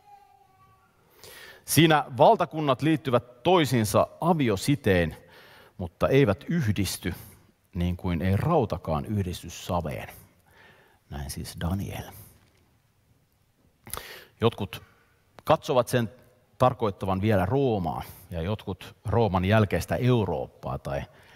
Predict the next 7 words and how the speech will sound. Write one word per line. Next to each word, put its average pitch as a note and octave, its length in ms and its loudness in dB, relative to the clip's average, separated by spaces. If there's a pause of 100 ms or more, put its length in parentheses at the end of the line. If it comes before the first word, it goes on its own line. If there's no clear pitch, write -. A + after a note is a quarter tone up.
(220)
länsimaita, G2 840 0 (420)
jotka - 280 -10
on C2+ 180 -8 (1040)
hajanaisia, A2 760 2
mutta - 260 -12
kuitenkin F2+ 580 -8
kovia. - 400 -10